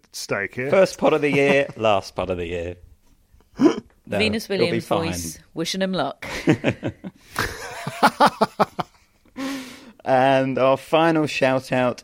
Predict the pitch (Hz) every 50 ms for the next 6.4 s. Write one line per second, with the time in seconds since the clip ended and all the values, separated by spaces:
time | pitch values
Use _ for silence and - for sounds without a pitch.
0 | _ - 123 131 131 131 127 123 120 117 - - _ - - - 175 180 165 -
1 | - - - _ - - 208 202 180 131 104 95 90 85 80 78 - - _ _
2 | _ - 110 110 107 107 107 107 107 - - _ _ - 92 104 107 117 131 139
3 | 139 139 131 131 127 131 135 131 - - 123 127 127 123 123 120 - - - -
4 | - - 135 120 123 127 123 - - 165 185 214 165 101 76 - - - _ _
5 | _ _ _ _ _ _ _ _ _ _ _ _ _ _ _ _ _ - 185 151
6 | - - 151 202 220 - - -